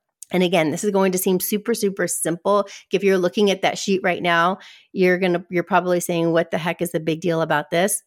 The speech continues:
Please just stick, stick with me here for a second. <laughs> All right. So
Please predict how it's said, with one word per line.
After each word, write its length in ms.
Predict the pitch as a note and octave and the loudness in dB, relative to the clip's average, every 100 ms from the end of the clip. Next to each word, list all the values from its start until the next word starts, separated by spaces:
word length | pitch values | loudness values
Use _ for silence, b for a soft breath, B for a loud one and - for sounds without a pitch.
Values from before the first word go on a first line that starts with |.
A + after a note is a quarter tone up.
| _ - | _ -6
Please 280 | F#3 F3 | -6 -4
just 300 | - F#3+ - | -2 -2 -2
stick, 240 | - G#3+ G#3 | 0 -2 -2
stick 300 | - B3+ B3+ | -4 -2 2
with 220 | G#3+ G3 | 2 0
me 100 | F#3 | 0
here 140 | F3 E3+ | 0 0
for 160 | E3+ | 0
a 100 | E3+ | -2
second. 420 | F3+ D3 - F#3 - | 0 -4 0 -2 -4
<laughs> 40 | - | -18
All 40 | B B F#3 | B B -2
right. 200 | F#3 G3 | -2 2
So 380 | G#3 G3 F#3 | 4 4 4